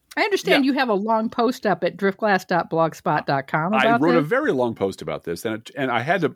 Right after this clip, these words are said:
Speaker 2: sit with it for a while, which is, and 'cause, you know, writing is getting, as I said, increasingly problematic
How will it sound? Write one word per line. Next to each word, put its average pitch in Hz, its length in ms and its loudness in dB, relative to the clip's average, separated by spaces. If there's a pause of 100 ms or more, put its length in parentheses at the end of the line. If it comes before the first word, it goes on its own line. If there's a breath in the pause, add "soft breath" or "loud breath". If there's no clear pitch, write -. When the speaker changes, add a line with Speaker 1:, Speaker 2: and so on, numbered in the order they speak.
(120)
Speaker 2:
sit - 260 -2
with 117 140 -4
it - 140 -4
for 80 120 -4
a 80 60 -2
while, 76 320 -2
which 98 160 -8
is, - 400 -6
and 104 220 -6
'cause, 110 300 -8
you 117 100 -8
know, 95 100 -4
writing 104 520 -2
is 101 160 -6
getting, 87 360 -4
as 87 180 -6
I 85 60 -2
said, 85 200 -8
increasingly 85 680 -6 (160)
problematic 87 640 -2